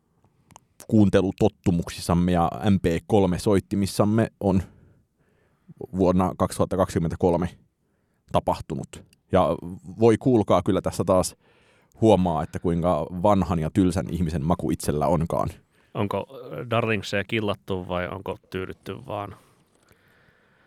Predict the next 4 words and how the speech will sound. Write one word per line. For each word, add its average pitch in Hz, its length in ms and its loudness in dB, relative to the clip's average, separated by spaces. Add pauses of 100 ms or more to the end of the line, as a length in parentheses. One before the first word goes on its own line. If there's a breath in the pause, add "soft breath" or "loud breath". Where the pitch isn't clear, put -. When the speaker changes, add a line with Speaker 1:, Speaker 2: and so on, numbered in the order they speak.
(920 soft breath)
Speaker 2:
perusmukavuuksien 95 1500 -4 (140)
äärellä 92 380 -6 (100)
löhöilemään? 95 500 -6 (2250 soft breath)
Speaker 1:
Yllättävän 147 580 4